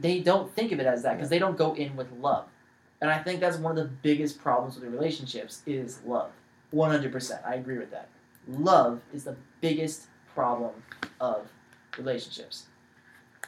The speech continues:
Speaker 2: Um, yeah, man. I mean, yeah, I guess so, man. I, we're gonna, we're gonna disagree about this all day. We're probably gonna have a,
Speaker 1: <laughs>
Speaker 2: a big topic on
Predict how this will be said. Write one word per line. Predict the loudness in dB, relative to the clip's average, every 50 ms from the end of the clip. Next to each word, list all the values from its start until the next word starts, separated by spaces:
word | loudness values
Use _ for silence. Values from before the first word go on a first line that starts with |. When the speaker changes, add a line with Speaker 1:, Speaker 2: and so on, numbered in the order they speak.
| -16 _ _ _ _ _ _ _ _ _ -16
Speaker 2:
Um, | -12 -12 -10 -8 -8 -8 -8 -10 -12 -14 -16 -14 -10 -10 -4 4
yeah, | 8 10 12 12 12
man. | 10 8 8 8 8 8 8 6
I | 6 6
mean, | 6 6 6 6 6 4 0 -2 -6 -12 -20 _ _ _ -18 -18 -18 -18 -20 -20 -20 -20 -20 -20 -20 -20 -20 -20 -20 -20 -20 -20 -20 -20 -20 -20 -20 -20 -20 -20 -20 _ _ _ _ _ _ _ _ _ _ 0
yeah, | 4 4 6 4 4 2 -2 -6 -12 -18 _ _ _ _ _ _ 8
I | 12
guess | 12 12 12 12 12
so, | 12 12 12 12
man. | 12 10
I, | 10 10 8 6 4 -2 -8 -12 -16 _ 6 10
we're | 12 12
gonna, | 12 12 12
we're | 12 12
gonna | 12 12 12
disagree | 12 10 12 12 12 12
about | 12 12 12 12
this | 12 12
all | 12 12 12 12
day. | 12 12 12 12
We're | 12 12 10 8 6
probably | 10 12 12 12 12 12 12
gonna | 12 12
have | 12 12 12 12
a, | 12 12
Speaker 1:
<laughs> | 12 12 10 6
Speaker 2:
a | 10
big | 12 12 12 12 10
topic | 12 12 12 12 12 10 8 8
on | 8 10 10 10 8 6 2 -2 -6